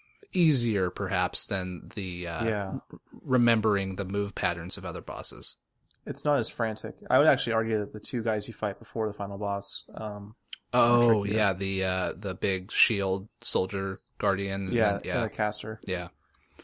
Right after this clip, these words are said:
Speaker 2: Um, yeah, I, I think it's interesting how the game handles that final challenge, 'cause Dark Souls, I thought, had a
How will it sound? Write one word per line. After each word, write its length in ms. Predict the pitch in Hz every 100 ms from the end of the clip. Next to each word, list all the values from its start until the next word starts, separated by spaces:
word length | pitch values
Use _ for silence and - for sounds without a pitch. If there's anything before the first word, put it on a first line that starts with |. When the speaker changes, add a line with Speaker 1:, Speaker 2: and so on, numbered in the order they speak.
| - -
Speaker 2:
Um, 500 | 110 107 98 95 101 _ _
yeah, 220 | 143 151
I, 220 | 131 131 147
I 20 |
think 180 | 208 233
it's 120 | -
interesting 320 | 151 - 127
how 100 | 117
the 80 | 110
game 300 | 113 107 104
handles 380 | 110 107 104 107
that 140 | 101
final 220 | 107 101
challenge, 380 | - 110 113 110
'cause 140 | - 117
Dark 240 | 127 -
Souls, 360 | - 107 101 -
I 120 | 127
thought, 200 | 131 104
had 140 | 104
a 100 | 101